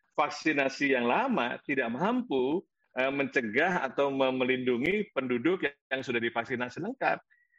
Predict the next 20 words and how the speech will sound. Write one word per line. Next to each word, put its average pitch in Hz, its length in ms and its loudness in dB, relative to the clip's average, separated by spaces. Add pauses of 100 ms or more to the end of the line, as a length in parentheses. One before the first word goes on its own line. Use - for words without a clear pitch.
Sehingga 220 720 4
dengan 160 320 4
adanya 165 560 2
membuka 147 560 0
begitu 131 400 -6
saja, 127 720 2 (380)
karena 147 180 6
demi 143 480 2
ekonomi, 131 680 0 (180)
ekonomi 123 800 2 (260)
pariwisata 127 880 2
ini, 151 560 0
itu 196 240 -2
dapat 139 480 0 (320)
menjadikan 147 640 0
bumerang. 123 540 0 (180)
Dan 139 480 -2
tidak 160 320 2
heran 214 320 2
kemarin, 131 480 2